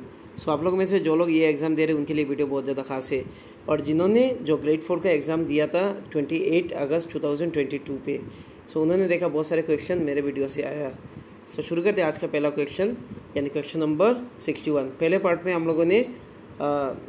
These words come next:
सिक्सटी तक question किया। So ये number five part है, ध्यान रखना। पहले चार प-, चार part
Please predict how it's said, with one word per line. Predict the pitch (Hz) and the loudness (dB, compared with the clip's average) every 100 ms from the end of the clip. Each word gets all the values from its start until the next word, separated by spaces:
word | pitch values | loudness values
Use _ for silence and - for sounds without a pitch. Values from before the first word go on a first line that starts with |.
| - | -14
सिक्सटी | - - 170 - - 226 | -10 -6 -6 -8 -6 -4
तक | 233 214 208 | 0 0 0
question | 151 135 147 | -2 -2 -4
किया। | 139 139 123 123 - - - - - - - - - | -2 -4 -4 -6 -16 -18 -20 -20 -20 -20 -18 -12 -2
So | |
ये | 147 151 185 - - | 0 2 0 -2 -4
number | 143 143 | -2 0
five | 147 147 139 - | -2 -2 -2 -2
part | 127 120 | -4 -4
है, | 127 | -2
ध्यान | 135 135 | -2 -2
रखना। | 135 151 | -4 -4
पहले | 180 175 - 143 147 | -4 -8 -4 -2 0
चार | 147 139 151 | -2 -2 -4
प-, | 147 151 - | -6 -8 -4
चार | 160 156 | 0 0
part | 160 156 | 2 2